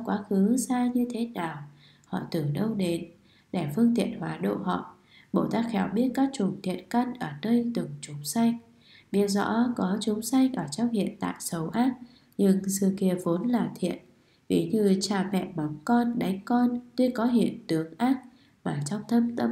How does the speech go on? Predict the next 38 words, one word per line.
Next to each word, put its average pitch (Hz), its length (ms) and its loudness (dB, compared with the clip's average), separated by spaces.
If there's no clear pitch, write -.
là 160 280 -2
thiện. - 220 -4
Cũng 202 340 2
ví 180 200 4
như 254 240 2
khi 254 220 2
Phật 190 180 0
độ 170 200 2
Ma 214 280 -2
Vương 202 340 2
Uất 294 100 2
Ma 233 140 4
La 240 260 -2
Quật, 147 180 -2
thì 92 260 2
Phật - 200 -4
đã 202 200 -2
biết, 262 260 4
đã 208 380 2
quán 175 220 0
biết 247 220 4
tâm 196 240 2
ác 247 300 2
của 190 220 0
vị 180 240 -2
Ma 240 220 2
Vương 254 220 2
này 165 180 -2
rất 240 240 -2
cạn - 160 -4
mỏng, 160 200 -2
và 160 160 -14
thiện - 240 -6
căn 233 240 0
tiềm 175 200 -2
ẩn 160 200 -6
nơi 220 200 -4
thâm 233 200 -2